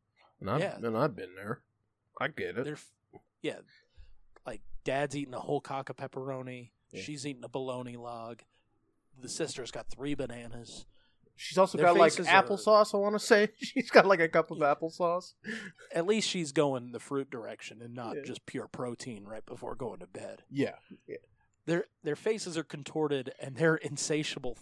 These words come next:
Speaker 2: thanks to Moon Rainbow.
Speaker 1: Yeah. Moon
Speaker 2: Uh,
Speaker 1: Rainbow.
Speaker 2: we see that they've invaded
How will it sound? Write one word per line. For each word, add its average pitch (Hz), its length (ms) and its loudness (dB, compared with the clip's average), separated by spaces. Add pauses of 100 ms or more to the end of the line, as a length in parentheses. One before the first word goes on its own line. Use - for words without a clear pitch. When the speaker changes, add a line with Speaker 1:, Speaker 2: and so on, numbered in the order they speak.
(100)
Speaker 2:
thanks 131 360 -4
to 135 100 -6
Moon 131 340 -4
Rainbow. 120 520 -10 (120)
Speaker 1:
Yeah. 120 260 -8 (280)
Moon 123 380 -2
Speaker 2:
Uh, 113 300 -4
Speaker 1:
Rainbow. 123 680 -4 (1160)
Speaker 2:
we 185 460 -6 (160)
see - 340 -2
that 143 220 -4
they've 160 360 0 (100)
invaded 143 880 0